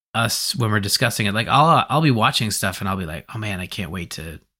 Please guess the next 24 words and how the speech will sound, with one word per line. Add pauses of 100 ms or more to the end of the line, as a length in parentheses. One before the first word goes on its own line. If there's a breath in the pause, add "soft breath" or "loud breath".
(220)
I
can't
wait
to
discuss
this
on
Zamp.
This
is
gonna
be
a
g-,
good
one."
It (240 loud breath)
might
be
the
worst
thing
ever,
but